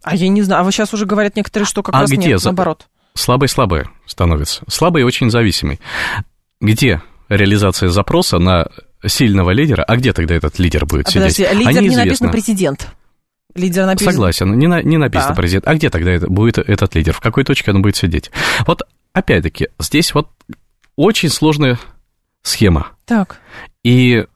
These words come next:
Speaker 2: как она будет реализовываться? К чему она приведёт?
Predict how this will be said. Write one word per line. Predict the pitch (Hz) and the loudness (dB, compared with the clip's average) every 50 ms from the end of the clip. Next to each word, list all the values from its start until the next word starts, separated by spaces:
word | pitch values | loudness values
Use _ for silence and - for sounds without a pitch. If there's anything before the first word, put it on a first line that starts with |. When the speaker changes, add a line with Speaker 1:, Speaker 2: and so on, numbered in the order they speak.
| _ _ _ _ _ _ _ - | _ _ _ _ _ _ _ -4
Speaker 2:
как | - 160 165 - | -2 -2 0 2
она | 123 113 101 | 2 2 2
будет | 92 95 87 | 2 2 0
реализовываться? | 92 90 85 87 90 85 85 73 69 76 - - - | 2 2 2 2 2 2 2 0 0 -2 -4 -6 -6
К | - | -2
чему | - 117 110 123 | 0 2 2 2
она | 127 117 101 | 2 0 0
приведёт? | - - 87 85 80 82 - - - | 0 0 0 0 0 -2 -4 -6 -10